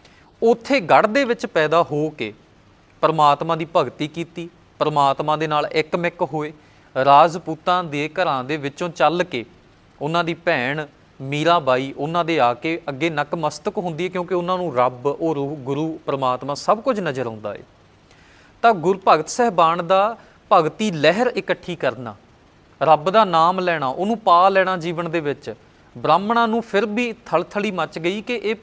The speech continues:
ਭਗਤ ਰਵਿਦਾਸ ਨੇ ਕਿਵੇਂ ਰੱਬ ਨੂੰ ਪਾ ਲਿਆ, ਕਿਉਂਕਿ ਉਹਨਾਂ ਕੋਲ ਤੇ ਸਿਰਫ ਅਹੰਕਾਰ ਸੀ ਕਿ ਅਸੀਂ ਬ੍ਰਾਹਮਣ ਹਾਂ, ਉਸ, ਅਸੀਂ ਉੱਚੇ ਹਾਂ। ਉਹ ਬ੍ਰਾਹਮਣ ਹੋ ਕੇ ਵੀ ਬ੍ਰਹਮ ਨਹੀਂ ਬਣ ਪਾਏ। ਪਰ ਭਗਤ ਰਵਿਦਾਸ ਜੀ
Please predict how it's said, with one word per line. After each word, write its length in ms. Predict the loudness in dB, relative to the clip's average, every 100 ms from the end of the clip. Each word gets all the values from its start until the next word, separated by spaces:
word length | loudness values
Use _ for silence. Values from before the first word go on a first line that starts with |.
| -2
ਭਗਤ 240 | -2 -2
ਰਵਿਦਾਸ 520 | -6 0 0 0 -2
ਨੇ 120 | -8
ਕਿਵੇਂ 320 | -6 -2 2 4
ਰੱਬ 200 | 4 2
ਨੂੰ 140 | -2
ਪਾ 180 | 0 0
ਲਿਆ, 220 | -2 -10 -16 _ _ _ _ _
ਕਿਉਂਕਿ 260 | -4 -2 -2
ਉਹਨਾਂ 320 | 0 0 -2
ਕੋਲ 220 | -2 -4
ਤੇ 160 | -4 -4
ਸਿਰਫ 260 | -4 -4
ਅਹੰਕਾਰ 680 | -4 -4 -6 -2 2 4 2
ਸੀ 220 | 0 -10 -14 _ _ _ _ -2
ਕਿ 100 | -2
ਅਸੀਂ 200 | 0 -2
ਬ੍ਰਾਹਮਣ 360 | 2 2 0
ਹਾਂ, 140 | -2 -2
ਉਸ, 220 | -2 -4 -6
ਅਸੀਂ 180 | -6 -8
ਉੱਚੇ 380 | -10 -6 -6 -6
ਹਾਂ। 180 | -10 -12 _ -20 -20 -4
ਉਹ 200 | 0 2
ਬ੍ਰਾਹਮਣ 440 | 2 2 2 2 -2
ਹੋ 220 | 0 -2
ਕੇ 200 | -2 -4
ਵੀ 200 | -2 -4
ਬ੍ਰਹਮ 320 | 0 0 0
ਨਹੀਂ 180 | -6 -2
ਬਣ 180 | -4 -4
ਪਾਏ। 280 | -6 -8 -10 _ _ _ _ _ _
ਪਰ 160 | 2 4
ਭਗਤ 260 | 4 2 2
ਰਵਿਦਾਸ 500 | 0 2 4 4 2
ਜੀ 220 | -4 -12